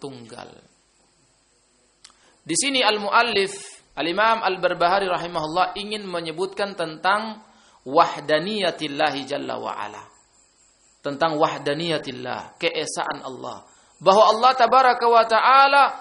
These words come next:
wahidun fi dzatihi, wa wahidun fi mulkihi, wa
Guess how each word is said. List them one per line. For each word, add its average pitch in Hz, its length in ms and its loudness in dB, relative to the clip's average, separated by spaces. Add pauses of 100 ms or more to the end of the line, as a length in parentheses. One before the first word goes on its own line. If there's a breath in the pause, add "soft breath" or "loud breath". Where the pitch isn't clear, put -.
(260 loud breath)
wahidun 196 1160 4
fi 131 200 -12
dzatihi, 147 640 -2 (460 soft breath)
wa 151 100 2 (100)
wahidun 220 1040 4
fi 170 240 -6
mulkihi, 196 840 -4 (200 soft breath)
wa 165 160 4